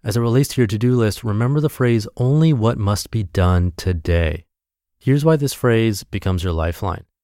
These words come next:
Oftentimes people get excited about organization. The thought of becoming more efficient and having purpose each day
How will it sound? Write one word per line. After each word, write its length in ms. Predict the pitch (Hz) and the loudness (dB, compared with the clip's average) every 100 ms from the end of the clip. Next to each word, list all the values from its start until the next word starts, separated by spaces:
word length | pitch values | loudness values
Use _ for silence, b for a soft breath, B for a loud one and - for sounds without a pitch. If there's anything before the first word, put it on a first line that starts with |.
| _ _ _ | _ _ _
Oftentimes 460 | 107 120 113 117 110 | -4 -2 2 0 0
people 220 | 113 113 | -2 -2
get 140 | 110 | -2
excited 440 | 104 - 92 98 101 | -2 -4 -2 0 0
about 240 | 92 92 | 0 -2
organization. 880 | 87 90 87 87 82 82 - 85 73 _ _ _ | -2 -4 -2 -2 -2 -4 -6 -10 -12 _ _ _
The 80 | 87 | -2
thought 180 | 98 95 | 0 2
of 60 | |
becoming 400 | 95 - 98 92 | 0 0 0 0
more 260 | 90 92 95 | 0 -2 -2
efficient 600 | 87 - 123 - 85 80 | -4 -4 -4 -2 -4 -4
and 80 | 82 | -2
having 280 | 87 87 | -2 -4
purpose 460 | 82 135 156 87 - | -2 -2 0 -2 -2
each 220 | 87 82 | -6 -6
day 320 | - 80 90 | -4 -2 -4